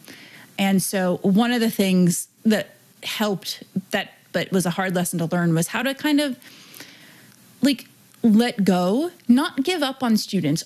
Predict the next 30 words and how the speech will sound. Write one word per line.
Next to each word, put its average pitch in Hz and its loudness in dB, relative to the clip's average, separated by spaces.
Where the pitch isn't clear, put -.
always 277 0
check 208 -4
in, 180 0
always, 214 0
you 208 2
know, 180 2
give 208 -2
them 202 4
the 180 2
reminders, 175 0
but - -6
also 254 -2
recognizing 190 0
that, 175 -4
you 185 -2
know, - -4
they 233 -2
are 277 -4
agents 202 0
in 175 0
their 156 0
education 156 -4
and 165 0
some 214 -2
of 226 0
them 254 0
are 226 0
not 214 2
ready 170 0
to 165 0